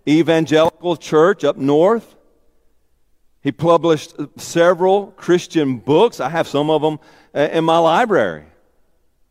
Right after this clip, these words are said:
He spoke at major Christian events. In fact, I've heard him speak before. Yet in two thousand nineteen, he announced that he is, he is no longer, he no longer considers himself to be a Christian.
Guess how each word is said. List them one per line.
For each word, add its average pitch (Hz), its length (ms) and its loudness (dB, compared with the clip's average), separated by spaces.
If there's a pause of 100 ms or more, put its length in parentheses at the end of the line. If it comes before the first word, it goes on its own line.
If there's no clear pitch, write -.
(1200)
He 160 100 0
spoke 175 400 2
at 170 200 -2 (280)
major 165 800 -2
Christian 147 500 -6
events. 139 520 -4
In 131 100 -4
fact, 123 260 -6
I've 110 140 -8
heard 110 240 -8
him 180 180 -6
speak - 400 -6
before. 85 500 -16 (1300)
Yet 160 240 2
in 143 100 -4
two 175 200 -6
thousand 160 480 -2
nineteen, 165 540 -4
he 143 120 -2
announced 139 400 -2
that 135 120 -4
he 139 140 -2
is, 123 280 -2 (260)
he 147 200 0
is 120 140 0
no 135 360 2
longer, 143 580 0
he 135 160 -4
no 135 180 0
longer 139 280 0
considers 131 560 -4
himself 120 380 -6
to 131 60 -20
be 135 100 -6
a 127 40 -4
Christian. - 540 -12